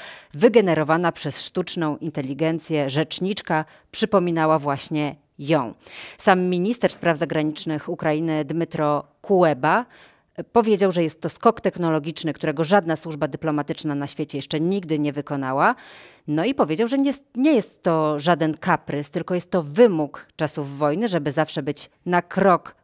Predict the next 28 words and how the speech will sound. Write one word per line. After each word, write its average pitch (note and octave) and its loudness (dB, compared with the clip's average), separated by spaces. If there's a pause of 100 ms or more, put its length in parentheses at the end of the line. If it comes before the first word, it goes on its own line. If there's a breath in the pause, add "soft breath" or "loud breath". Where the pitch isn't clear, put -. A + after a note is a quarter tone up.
przed - -6
wszystkimi, A3+ -4
dlatego E3+ -2
że F3 2 (340 loud breath)
państwo, F3+ -2
które D#3 -4
jest D3 -6
w - -16
stanie D3 -4
wojny, F#3+ -2 (120)
musi E3+ -6
robić D3+ -8
wszystko D3 -6
dużo F#3+ -2
szybciej - -6
niż C3+ -8
inni, D#3+ -4 (360 soft breath)
żeby D3 -2
przetrwać. - -6 (400)
Zresztą, G#3 4
jeśli E3+ -2
chodzi E3 -2
o D#3 0
takie E3 -2
P - -6
R-owe A3+ 4
sztuczki - -10
i F#3 -8